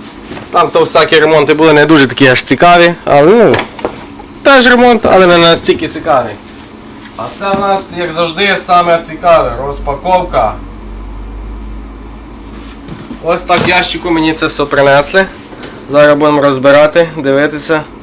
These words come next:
поправляти, шукати, доставляти, чого не вистачає, міняти, що поламали. Ось так все гарно прийшло. Так,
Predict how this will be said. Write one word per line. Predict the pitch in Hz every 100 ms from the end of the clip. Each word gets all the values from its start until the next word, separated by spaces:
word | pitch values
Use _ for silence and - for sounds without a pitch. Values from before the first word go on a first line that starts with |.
| -
поправляти, | 131 131 127 135 139 139 143 - - - - - - - - -
шукати, | - 135 151 147 147 147
доставляти, | 135 147 - 143 139 160 160 160 147 139 - -
чого | 147 147
не | 143
вистачає, | 143 135 143 139 170 175 170 160
міняти, | 156 151 143 147
що | 139 151
поламали. | 143 156 160 175 175 175 165 - - - - - - - 143
Ось | 139
так | - 147
все | - 135
гарно | 135 131 127 117
прийшло. | 131 135 180 185 185 - - - - - - - - - - - - - - - - - - - - -
Так, | 110